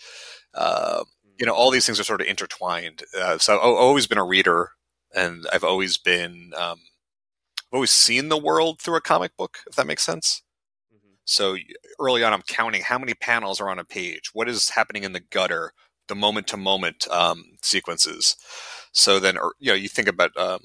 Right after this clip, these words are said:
Speaker 1: a car crash that you might have been in, or a marriage, or anything, and I'm immediately, I'm breaking that moment down into a comic book format. What's
Speaker 2: That's a
Speaker 1: on the
Speaker 2: cool
Speaker 1: page
Speaker 2: concept.
Speaker 1: turn? Yeah, so I've just always been obsessed with that format and that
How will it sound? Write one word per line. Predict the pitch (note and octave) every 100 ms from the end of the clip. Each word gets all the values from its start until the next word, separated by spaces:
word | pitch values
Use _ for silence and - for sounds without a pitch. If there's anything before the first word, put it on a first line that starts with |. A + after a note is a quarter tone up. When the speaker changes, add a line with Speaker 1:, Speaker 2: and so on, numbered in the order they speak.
| -
Speaker 1:
a | -
car | - G#2
crash | - F2+ F2 -
that |
you | F2
might | F2+
have | E2+
been | E2+ E2
in, | E2 E2
or | F2 F2
a |
marriage, | F#2+ G2 F#2+ E2+ E2 - -
or | F2 E2+ E2+ -
anything, | A2+ B2+ - A2
and | F#2
I'm | G2
immediately, | G#2 G2 A2+ B2+ A#2 G#2
I'm | F#2+ E2+
breaking | G2 G2+ G2+ G2
that | F#2
moment | F2+ F#2 F2
down | - F2 E2+ -
into | - -
a | -
comic | - F2+ E2 -
book | -
format. | - D#2+ - - _ _ - - _ _
What's | G#2 C3+
Speaker 2:
That's |
a | A#2
Speaker 1:
on | A2
the |
Speaker 2:
cool | G2
Speaker 1:
page | - F2 F#2
Speaker 2:
concept. | E2+ E2
Speaker 1:
turn? | D#2 E2 - -
Yeah, | F#2 F2
so | - G#2
I've |
just | G#2+ A2+
always | A2 B2
been | A2
obsessed | F#2 - F2+ -
with | E2+
that | - E2+
format | - G#2+ G2+ F#2+ F2+ - - _ - - _ -
and | E2+ E2+
that | F2